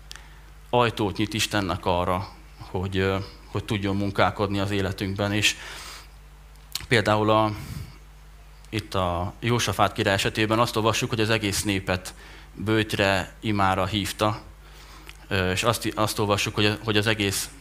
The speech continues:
ö, nép Istenhez ment, és, és imádkoztak, keresték Isten arcát, megalázták magukat Isten előtt, megvallották azt imában, hogy mi semmik sem vagyunk ehhez a nagy tömeghez képest, ez konkrétan így mondja, azt hiszem,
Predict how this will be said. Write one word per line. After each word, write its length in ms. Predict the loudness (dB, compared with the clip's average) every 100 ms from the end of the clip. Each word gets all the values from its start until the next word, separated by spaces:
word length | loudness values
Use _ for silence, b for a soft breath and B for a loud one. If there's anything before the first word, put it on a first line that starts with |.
| -4
ö, 300 | -2 0 0
nép 380 | 2 2 0 -6 -6
Istenhez 560 | 0 0 2 2 2 0
ment, 320 | 0 0 0
és, 260 | 0 0 -4 B B B
és 260 | -6 -2 -2
imádkoztak, 680 | 0 2 2 2 -4 -2 -2
keresték 500 | 2 2 2 0 0
Isten 300 | -2 0 2
arcát, 480 | 2 0 -2 -2 0
megalázták 600 | 0 2 2 2 0 0
magukat 340 | -2 -2 -2
Isten 280 | -2 -2 -2
előtt, 260 | -2 -4 -2
megvallották 680 | -2 2 0 2 2 2
azt 180 | 2 -4
imában, 440 | 0 2 4 2 0
hogy 260 | -2 -4 B B B B B B -20 -12
mi 100 | 0
semmik 380 | 6 6 6 4
sem 220 | 4 2
vagyunk 300 | 2 2 2
ehhez 220 | 2 2 2
a 40 |
nagy 200 | 2 0
tömeghez 580 | 0 2 2 0 -2 0
képest, 440 | 0 0 0 -2
ez 100 | -6
konkrétan 420 | -4 -4 -4 -4
így 100 | -2
mondja, 480 | -2 -2 0 0 -2
azt 260 | -6 -6 -6
hiszem, 340 | -4 -4 -4